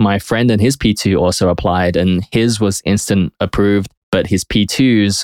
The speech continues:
went into pending review. So I guess maybe, like, seventy-five percent odds that it'll just go through without you having to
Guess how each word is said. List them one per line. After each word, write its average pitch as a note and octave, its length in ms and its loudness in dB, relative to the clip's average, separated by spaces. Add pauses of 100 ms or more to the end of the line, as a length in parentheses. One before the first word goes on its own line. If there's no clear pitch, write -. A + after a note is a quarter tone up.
(160)
went F#2+ 260 0
into F2+ 400 0
pending F2+ 400 0
review. G2 520 2 (240)
So G2 240 0
I G2 80 0
guess G#2+ 320 -2
maybe, G2 580 2
like, F2+ 320 -2
seventy-five G2+ 720 0
percent B2+ 340 -4
odds D3+ 400 -2 (120)
that G#2 180 -2
it'll G2+ 180 2
just G2 240 -4
go G2+ 160 0
through A2+ 360 0
without F#2+ 340 -2
you F#2+ 140 2
having G2 380 0
to F2 200 0